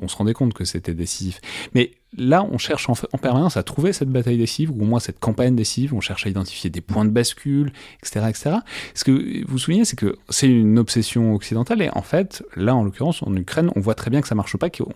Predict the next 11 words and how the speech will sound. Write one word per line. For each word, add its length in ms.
on 240
trouve 220
pas 160
vraiment 300
le 180
truc 200
qui 140
accroche, 560
euh, 420
pour, 300
euh, 140